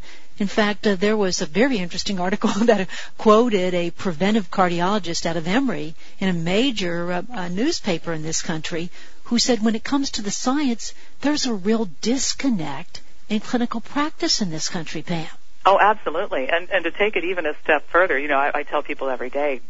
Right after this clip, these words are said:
Speaker 2: cardiovascular disease is not a statin drug deficiency. <laughs> That's not where this comes from. It's diet and lifestyle and that sort of thing. But, um, I have a good friend who's a,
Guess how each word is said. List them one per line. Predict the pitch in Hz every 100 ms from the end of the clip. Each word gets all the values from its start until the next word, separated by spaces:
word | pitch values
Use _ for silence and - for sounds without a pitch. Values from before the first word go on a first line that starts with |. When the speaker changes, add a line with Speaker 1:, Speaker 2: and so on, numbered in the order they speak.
| -
Speaker 2:
cardiovascular | - 156 147 131 135 - 131 127
disease | 131 131 131
is | 113 143
not | 135
a | 127 -
statin | 120 131 151
drug | 139 143
deficiency. | 139 151 131 151 - 160 180 -
<laughs> | - - 208
That's | 240 - -
not | 208 185
where | 214 208
this | 247 240
comes | - 202 220 -
from. | 165 143 - - - - -
It's | 208 -
diet | 165 156 165 165
and | 143
lifestyle | 143 - 156 139 143
and | 139
that | 151 -
sort | 156
of | 139
thing. | 143 135
But, | 143 - 143
um, | 135 139 -
I | 175
have | 175
a |
good | 156 143
friend | 156 151 151
who's | 147 139 135
a, | 127 127